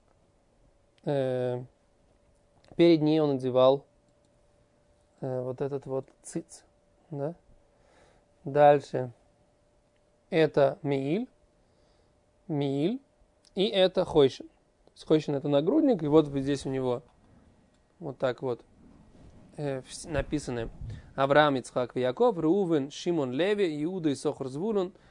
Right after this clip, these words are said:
Дан, Нафтоли, Год, Ашер, Йосеф и Беньямин. Да? А здесь внутрь вкладывался Урим и Тумим,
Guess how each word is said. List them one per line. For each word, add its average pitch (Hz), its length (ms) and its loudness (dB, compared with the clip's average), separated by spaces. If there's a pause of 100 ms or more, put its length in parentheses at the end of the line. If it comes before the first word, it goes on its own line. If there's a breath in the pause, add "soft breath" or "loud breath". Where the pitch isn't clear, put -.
(180 soft breath)
Дан, 156 260 4
Нафтоли, 147 360 -2
Год, 151 260 0
Ашер, 190 320 -2
Йосеф 151 360 -4
и - 20 -10
Беньямин. 139 400 -6 (500)
Да? 151 260 -10 (420)
А - 120 -10
здесь 170 320 0
внутрь 170 320 -2
вкладывался 147 680 -2
Урим 143 280 -4
и 139 40 -4
Тумим, 262 360 -4